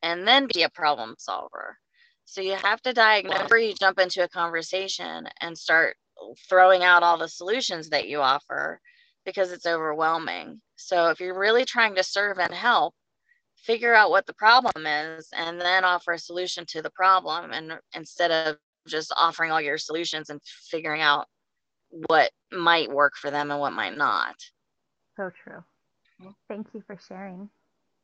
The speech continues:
Speaker 1: Yeah, absolutely. I'm excited to share. I'm happy to be here.
Speaker 2: Is, is there anything that you'd like to share with us that I haven't asked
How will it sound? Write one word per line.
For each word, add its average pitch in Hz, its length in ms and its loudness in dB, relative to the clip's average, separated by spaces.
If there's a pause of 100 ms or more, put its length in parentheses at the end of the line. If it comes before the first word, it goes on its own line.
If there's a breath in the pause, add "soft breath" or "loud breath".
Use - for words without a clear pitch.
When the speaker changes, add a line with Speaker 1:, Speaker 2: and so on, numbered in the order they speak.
(640)
Speaker 1:
Yeah, 277 220 -2
absolutely. 185 800 -8 (260)
I'm 185 80 -10
excited 175 460 -4
to - 80 -4
share. 156 440 -4 (160)
I'm 254 220 -18
happy 170 320 -6
to 165 80 -4
be 156 140 -2
here. 151 240 -4 (420)
Speaker 2:
Is, 214 80 -12 (320)
is 214 140 -10
there 233 180 -4
anything 226 380 -6
that 214 140 -8
you'd 196 100 -10 (100)
like 185 140 -12
to 190 100 -16
share 165 260 -14
with 165 160 -12
us 185 180 -8 (120)
that 165 220 -12
I 175 80 -14
haven't 170 280 -12
asked 156 220 -14